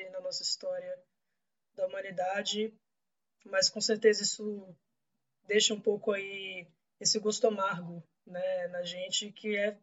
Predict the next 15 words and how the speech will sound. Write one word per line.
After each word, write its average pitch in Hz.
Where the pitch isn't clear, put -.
quer 214
ver 202
o 220
espetáculo 208
aí 196
olímpico 196
acontecer 208
e, 233
infelizmente, 208
essas -
questões 202
acabam 196
manchando 208
bastante, 190
é, 175